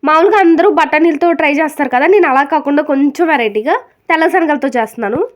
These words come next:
నేను కూడా చేయడం ఫస్ట్ టైమే. So, ఇంకేం చేస్తున్నానంటే, కొంచెం ఎక్కువ కాకుండా ఫస్ట్ టైమ్ చేస్తున్నానని చెప్పి నేను కొంచెం క్వాంటిటీలోనే తీసుకున్నాను అనమాట శనగలు. శనగలు ఒక ఫోర్ అవర్స్ నానబెడితే మంచిగా నానిపోయాయి. ఆ తర్వాత ఇంకా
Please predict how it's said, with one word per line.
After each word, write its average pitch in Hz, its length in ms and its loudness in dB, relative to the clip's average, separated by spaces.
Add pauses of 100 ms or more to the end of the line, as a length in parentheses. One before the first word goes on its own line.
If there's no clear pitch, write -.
(200)
నేను 302 260 2
కూడా 427 300 2
చేయడం 349 180 2
ఫస్ట్ 302 260 -6
టైమే. 277 320 0 (460)
So, 370 80 2 (680)
ఇంకేం 320 320 0
చేస్తున్నానంటే, 294 460 -2
కొంచెం 370 400 0
ఎక్కువ 349 240 -2
కాకుండా 339 460 0
ఫస్ట్ 330 240 -4
టైమ్ 349 200 2
చేస్తున్నానని 285 520 -2
చెప్పి 262 200 -2
నేను 415 160 2
కొంచెం 302 420 -2
క్వాంటిటీలోనే 285 640 -2
తీసుకున్నాను 247 500 -4
అనమాట 214 320 -6
శనగలు. 214 540 -6 (140)
శనగలు 339 320 2
ఒక 320 560 2
ఫోర్ 311 180 2
అవర్స్ 311 300 0
నానబెడితే 320 400 0
మంచిగా 330 460 0
నానిపోయాయి. 262 640 0 (360)
ఆ 262 40 -4
తర్వాత 277 480 0
ఇంకా 339 640 2